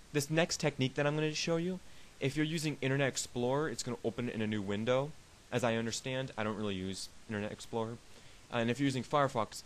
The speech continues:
it'll open it up in a, a new tab. So we're gonna type in target, this is a different property, equals, then two quotes, underscore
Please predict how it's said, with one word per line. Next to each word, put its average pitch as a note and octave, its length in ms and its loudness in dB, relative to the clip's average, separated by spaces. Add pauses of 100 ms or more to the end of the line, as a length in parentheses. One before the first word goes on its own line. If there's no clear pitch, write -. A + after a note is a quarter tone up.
it'll A#2+ 200 0
open A#2 220 2
it A2 160 0 (320)
up A#2 140 2 (100)
in A2 140 2
a, G#2 200 4
a A2 60 -2
new G#2 140 2
tab. F#2 400 -4 (1800)
So B2+ 460 0 (580)
we're C3+ 100 -2
gonna C3 80 0
type C#3 200 2
in A#2+ 140 -2
target, F3 720 2 (240)
this A#2 120 -6
is A2+ 100 -4
a A2 40 0
different D#3 360 0
property, A2 420 -2 (580)
equals, A#2 540 -2
then G#2+ 160 -4
two A#2 160 -6
quotes, - 600 -2 (1300)
underscore D#3+ 760 2